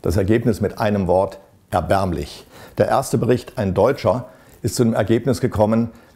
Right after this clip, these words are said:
dass die Flüchtlinge, insbesondere Kinder, menschenunwürdig behandelt werden. Sie sind schlichtweg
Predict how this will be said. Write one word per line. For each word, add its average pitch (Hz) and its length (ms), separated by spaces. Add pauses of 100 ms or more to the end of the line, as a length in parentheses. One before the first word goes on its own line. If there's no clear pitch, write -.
dass 101 240
die 104 140
Flüchtlinge, 117 480
insbesondere 101 600
Kinder, 110 580 (500)
menschenunwürdig 110 960
behandelt 90 360
werden. 82 220
Sie 104 100
sind 95 200
schlichtweg 95 600